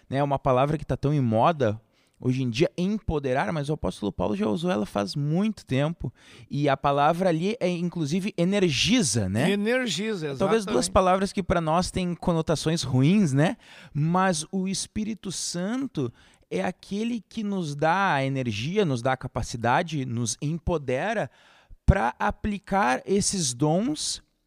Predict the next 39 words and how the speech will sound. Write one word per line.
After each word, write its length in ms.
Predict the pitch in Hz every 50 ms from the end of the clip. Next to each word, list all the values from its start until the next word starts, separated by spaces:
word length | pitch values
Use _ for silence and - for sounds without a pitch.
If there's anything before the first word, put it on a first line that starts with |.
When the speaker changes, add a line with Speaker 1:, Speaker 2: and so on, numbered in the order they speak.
| _ _ - _ _ _ _ _ _ _ _ _ _ _ _
Speaker 1:
pra 320 | - 202 202 208 240 -
o 100 | - 247
serviço 840 | 220 - - 220 185 180 135 135 165 196 226 - - - 294 302 - _ _ _ _ _ _ _ _ _ _ _ _ _ _
do 140 | 156 160 202
corpo 380 | - - 220 214 214 - 240
de 100 | 202 - -
Cristo, 360 | - 220 233 220 - - 165
porque 240 | - 185 170 - 208
não 120 | 202 214
existe, 640 | 214 196 160 151 208 269 294 - - - 220 170 - - - - - _ _ _ _ _ -
ah, 340 | 170 160 151 151 143 139 143
não 120 | 156 165
tem 120 | 165 247 247
como 180 | 277 254 226
empregar 480 | 214 196 - - 170 147 139 147 151 156
os 220 | 160 151 123 127
dons 560 | 120 120 147 160 190 220 240 202 - - - - -
fora 520 | - - - - 180 196 233 262 254 220
do 140 | 170 170 165
corpo 600 | - - - 185 180 190 185 - - 175 165 - _ _ _ _ _ _ -
de 160 | 131 156 202
Cristo, 560 | - - 170 190 214 208 - - - 117 101 - _ _ _ _ _ _ _ _
porque 280 | 175 175 170 - 190 175
se 160 | - - 233
eles 220 | 240 277 262 -
forem 400 | - - - 208 196 185 185 180 175
empregados 580 | 175 - - 160 147 143 147 147 143 143 -
com 120 | - - 151
uma 80 | 139
mentalidade 720 | 135 135 131 131 131 131 127 127 117 120 113 113 110 110 110
errada, 500 | 104 87 92 104 127 160 190 165 139 113
e 320 | 113 - 110 113 107 110
o 120 | 113 107 107
apóstolo 400 | 104 - - 113 - - 131 110
Paulo 260 | - 123 120 113 113
escreve 440 | 113 - - - 127 120 120 110 123
isso 160 | 127 - 139
de 120 | 117 123 -
propósito 800 | - 107 98 - - 113 120 147 185 202 170 139 - - 113